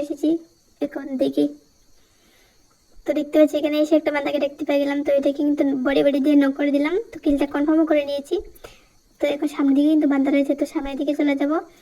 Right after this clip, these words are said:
তো গাইস এই জায়গাতে আমার বুলটা ছিল, তো দেখতে পাচ্ছি এখানে কিন্তু মানে ড্যামেজ দিলাম, তো বান্দাকে মনে হচ্ছে মেরে ফেলবো। তো একটা বান্দা কিন্তু নক, আর একটা আমাকে মেরে দিল, মানে গাইস ভুলটা করেছি। তো পিছনে কিন্তু আমার টিমমেট ছিল, তো দেখা যাক। তো গাইস দেখতে পাচ্ছি এটা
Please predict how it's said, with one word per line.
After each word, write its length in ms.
তো 140
গাইস 200
এই 80
জায়গাতে 300
আমার 180
বুলটা 240
ছিল, 120
তো 120
দেখতে 200
পাচ্ছি 260
এখানে 240
কিন্তু 240
মানে 160
ড্যামেজ 260
দিলাম, 200
তো 80
বান্দাকে 480
মনে 180
হচ্ছে 260
মেরে 200
ফেলবো। 280
তো 40
একটা 160
বান্দা 200
কিন্তু 200
নক, 120
আর 160
একটা 200
আমাকে 280
মেরে 180
দিল, 100
মানে 240
গাইস 220
ভুলটা 340
করেছি। 300
তো 40
পিছনে 320
কিন্তু 200
আমার 140
টিমমেট 280
ছিল, 100
তো 40
দেখা 220
যাক। 120
তো 120
গাইস 160
দেখতে 220
পাচ্ছি 180
এটা 100